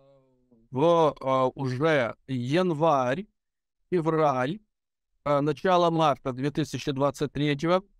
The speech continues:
средний показатель их настрела составлял пятнадцать тысяч выстрелов в сутки, то есть сокращение продолжается. А, поэтому, э, снарядный голод — это факт. И если, э, россияне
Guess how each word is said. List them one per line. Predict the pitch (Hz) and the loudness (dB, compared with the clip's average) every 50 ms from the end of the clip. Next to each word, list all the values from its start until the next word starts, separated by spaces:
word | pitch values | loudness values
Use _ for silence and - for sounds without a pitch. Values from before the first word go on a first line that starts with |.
| _ - | _ -20
средний | 143 - - 170 185 180 165 165 147 | -16 -8 0 2 2 2 2 0 -2
показатель | 151 151 - 165 156 139 165 165 156 131 147 143 147 - | -2 -2 -2 -2 -2 0 0 0 0 0 -2 -4 -4 -4
их | 175 151 - | -4 -4 -4
настрела | 156 147 139 - - - 143 143 131 123 120 139 151 | -2 -4 -4 -4 -6 -6 -4 -2 -2 0 0 0 -2
составлял | 151 - 165 - - 165 143 147 139 139 135 | -2 -4 -8 -6 -4 -2 0 0 0 0 0
пятнадцать | - 175 - - 202 190 165 - - 127 - | -2 -4 -2 0 0 0 0 -2 -6 -8 -8
тысяч | 123 113 - - - - | -8 -10 -8 -10 -10 -6
выстрелов | - 123 110 - - 120 117 113 117 113 - | -4 -6 -6 -6 -6 -6 -2 -2 -2 -2 -2
в | - | -6
сутки, | - 120 110 - - - - | -10 -10 -10 -10 -10 -16 -10
то | - 123 127 | -6 -4 -4
есть | 131 - | -4 -2
сокращение | - - 143 - 170 165 165 - - 156 143 131 127 123 117 | -2 -4 -2 0 0 0 0 -2 -2 -4 -2 0 0 -2 -2
продолжается. | 104 143 143 160 175 170 180 196 170 139 117 107 107 - - _ _ _ _ _ _ _ _ _ _ _ _ _ _ _ - | -2 -2 -2 0 0 0 0 2 2 2 0 -2 -6 -14 -20 _ _ _ _ _ _ _ _ _ _ _ _ _ _ _ -8
А, | - 123 135 131 127 | -4 -2 -2 -2 -2
поэтому, | 131 - 165 180 190 185 - 202 202 202 196 190 180 - | 0 0 0 0 0 -2 -4 -2 -2 0 2 0 0 0
э, | - 151 143 | -2 -4 -4
снарядный | - - 170 170 190 190 185 190 190 | -2 -2 -2 0 0 0 0 0 -4
голод — | 175 170 165 170 170 170 180 196 196 _ - | -4 -4 -2 -2 0 0 0 -2 -4 _ -8
это | 151 151 - 190 160 | -6 -4 -4 -4 -6
факт. | - - - 180 143 107 - - - _ _ _ _ _ _ _ _ _ _ _ _ _ - | -4 -2 0 0 0 0 -4 -12 -20 _ _ _ _ _ _ _ _ _ _ _ _ _ -6
И | 135 | -4
если, | 143 147 143 151 185 202 202 - - - 190 180 170 170 165 165 160 147 | -4 -4 -2 -2 0 0 0 0 -2 -4 -2 0 2 2 4 2 2 0
э, | - 139 143 139 139 139 135 139 143 | 0 -2 -2 -2 0 -2 -2 -2 0
россияне | 156 160 - - 190 165 156 180 175 165 143 123 117 110 107 | -2 -2 -2 -2 -4 -2 0 2 2 2 0 -2 -4 -6 -10